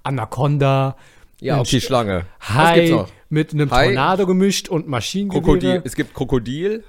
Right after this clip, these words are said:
Speaker 2: Hai, Schlange.
Speaker 1: Dann gibt's natürlich noch die Bienen, die Wespen, dann die Krähen, Vögel von Alfred Hitchcock.
Speaker 2: Vögel.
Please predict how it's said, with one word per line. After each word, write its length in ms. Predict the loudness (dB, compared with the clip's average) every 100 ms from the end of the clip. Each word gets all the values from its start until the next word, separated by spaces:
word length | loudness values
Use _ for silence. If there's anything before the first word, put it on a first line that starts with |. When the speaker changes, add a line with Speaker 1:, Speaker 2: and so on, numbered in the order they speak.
| -8
Speaker 2:
Hai, 400 | -6 -4 -6 -12 _ _ _ _
Schlange. 580 | -20 -14 -8 -6 -6 -10 -12 -20 _ _ -20 -20 -10
Speaker 1:
Dann 140 | -4 -4
gibt's 140 | -2
natürlich 260 | -2 -2 -4
noch 120 | -6
die 100 | -8
Bienen, 400 | -4 -2 0 0
die 140 | -2
Wespen, 480 | -4 -4 -6 -8 -10 -10 _ _
dann 160 | -4 -4
die 100 | -4
Krähen, 420 | -4 -2 -2 -2
Vögel 540 | 0 0 2 -2 -6 -10
von 160 | -12 -8
Alfred 300 | -8 -8 -8
Hitchcock. 220 | -4 -2
Speaker 2:
Vögel. 320 | -2 -2 -4